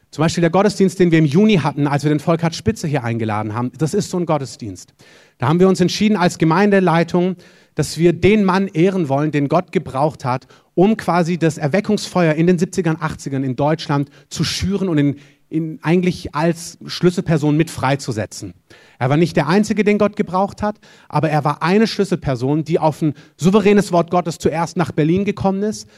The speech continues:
dann sechs Jahre kaum Frucht gesehen hat, dann gemerkt hat, Gott hat mich so souverän hierher gebracht, ich möchte jetzt gehen, aber weil Gott so eindeutig war, dass ich hierher kommen soll, ich kann nicht einfach gehen, also hat er Gott noch mal ein Wochenende in Tegel in der Hütte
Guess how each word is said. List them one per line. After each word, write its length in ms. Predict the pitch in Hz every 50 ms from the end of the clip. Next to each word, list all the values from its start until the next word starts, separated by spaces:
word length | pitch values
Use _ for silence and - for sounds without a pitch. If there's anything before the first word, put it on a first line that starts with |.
| _ _ _
dann 180 | - 156 165 160
sechs 240 | 175 190 - -
Jahre 260 | - 180 170 190 180 185
kaum 280 | - - - 175 170
Frucht 340 | 143 - 143 208 208 208 -
gesehen 380 | - 208 165 190 202 214 190 175
hat, 240 | 220 220 - - _ _ _ _ _
dann 280 | - 170 185 214 220 202
gemerkt 360 | 151 180 180 185 202 202 -
hat, 80 | 196 156
Gott 100 | 196 202
hat 80 | 190
mich 120 | 190 160 127
so 180 | 160 214 277
souverän 420 | 233 254 214 208 160 170 208 233 226
hierher 300 | 196 185 151 175 196 208
gebracht, 440 | 185 156 - 127 151 185 170 -
ich 140 | - 160 -
möchte 260 | 165 185 190 - -
jetzt 200 | 180 139 - -
gehen, 180 | - 196 226 220
aber 160 | 185 156 156
weil 140 | 151 160 160
Gott 180 | 165 185 175 -
so 120 | 175 160
eindeutig 580 | - 170 202 240 220 190 160 151 143 139 - -
war, 220 | 143 147 170 185 175 - - - _ _
dass 140 | - 147 127
ich 40 | 139
hierher 200 | 156 170 190 202
kommen 180 | - 175 160
soll, 160 | 139 147 160
ich 100 | 156 -
kann 200 | - - - 233
nicht 160 | 240 185 - 139
einfach 240 | 135 127 127 123
gehen, 160 | - - 160 165
also 160 | 156 151 147
hat 80 | 147
er 60 | 156 151
Gott 160 | 185 175 160
noch 120 | 180 165
mal 160 | - 165 156 156
ein 180 | - 156 180 175
Wochenende 400 | 185 175 170 170 151 156 147 147
in 80 | 147
Tegel 320 | 135 - 170 175 175 170 170
in 100 | 151 147
der 140 | 143 131 131
Hütte 300 | 170 170 - 156 160